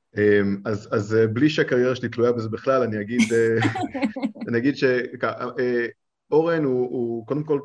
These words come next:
Speaker 1: חשוב להגיד, הוא יזם את הדבר, הוא דחף אותי בהתחלה להתחיל את זה. זאת אומרת, ה-, החשיבות של זה, אני חושב, אה, עבורו היא, היא ברורה מאוד. אמ, אני לא, אני חושב מצד שני שהוא לא, הוא לחלוטין לא התכוון שזה יהפוך להיות, אה,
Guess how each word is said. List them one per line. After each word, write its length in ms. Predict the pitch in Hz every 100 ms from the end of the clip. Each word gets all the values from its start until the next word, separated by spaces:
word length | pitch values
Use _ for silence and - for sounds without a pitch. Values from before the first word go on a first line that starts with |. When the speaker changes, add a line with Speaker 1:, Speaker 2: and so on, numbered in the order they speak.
| -
Speaker 1:
חשוב 240 | 107 135
להגיד, 280 | 139 160 113
הוא 340 | 135 147 147 143
יזם 440 | 127 113 151 196
את 120 | 156
הדבר, 420 | 127 127 123 120 131
הוא 200 | 147 165
דחף 280 | 156 185 180
אותי 140 | 175
בהתחלה 600 | 147 139 - 135 151 151 127
להתחיל 380 | 120 - 175
את 60 | 160
זה. 60 | - _ _ _ _ _
זאת 100 | _
אומרת, 240 | 120 123 120 - _ 127
ה-, 280 | 120 120
החשיבות 680 | 123 117 - 127 120 117 160
של 140 | 165 165
זה, 160 | 160
אני 120 | 160 131
חושב, 460 | 120 113 147 143 139 - _ _ _ _ _ -
אה, 200 | 117 110
עבורו 380 | 110 113 117 139
היא, 120 | 135
היא 140 | 120 113
ברורה 300 | 101 98 117
מאוד. 280 | 104 101 92 _ _ _
אמ, 720 | 104 98 98 98 98 98 101 101 107
אני 120 | 104
לא, 320 | 123 139 139 123
אני 440 | 110 110 110 110
חושב 340 | 107 104 139 139
מצד 240 | 123 139
שני 300 | 139 156 226
שהוא 380 | 175 127 117 135
לא, 100 | 139
הוא 280 | 139 131 131
לחלוטין 340 | 123 123 123 143
לא 100 | 139
התכוון 360 | 139 117 135
שזה 220 | 135 117
יהפוך 300 | 117 135 135
להיות, 280 | 123 120 120
אה, 200 | 117 113